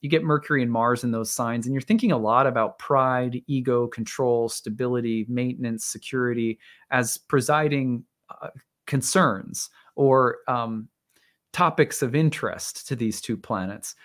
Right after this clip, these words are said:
Uh, and, and so with that could come a real stubbornness and a tendency toward wanting to control people, especially through rigid, fast, domineering words or thinking or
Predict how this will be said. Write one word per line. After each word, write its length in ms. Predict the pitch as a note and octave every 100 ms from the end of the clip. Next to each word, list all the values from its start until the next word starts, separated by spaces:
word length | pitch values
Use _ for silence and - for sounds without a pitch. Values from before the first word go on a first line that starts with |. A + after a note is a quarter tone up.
| _ _ -
Uh, 240 | A#2+ A#2 - -
and, 260 | D3+ D#3 D#3 -
and 100 | D3
so 200 | - D#3
with 360 | B2+ D#3 G3+ -
that 280 | A2+ C#3
could 160 | - B2+
come 240 | C3+ B2
a 100 | B2
real 180 | B2 A2+
stubbornness 760 | G#2+ - B2 C3 D3 D3 D#3 -
and 120 | B2
a 40 | A2
tendency 540 | B2 B2+ B2 B2 A#2
toward 460 | A2+ A#2+ G#2+ G#2 G#2 _ _
wanting 440 | A#2+ B2 C3 B2+ B2
to 220 | - A2+
control 540 | - A2 - C#3 C#3+
people, 400 | C#3+ D3+ C#3+ D3
especially 560 | A#2 - B2+ B2 - A#2+
through 380 | - A#2+ A2 G#2 - - -
rigid, 500 | C3 C3+ C3 B2+ A#2+
fast, 460 | - B2+ B2 - -
domineering 720 | A#2 B2 B2 A#2+ A#2+ A2+ A2
words 400 | B2+ B2 A#2+ A#2
or 80 |
thinking 480 | G#2+ - B2+ B2+ A#2+
or 180 | G#2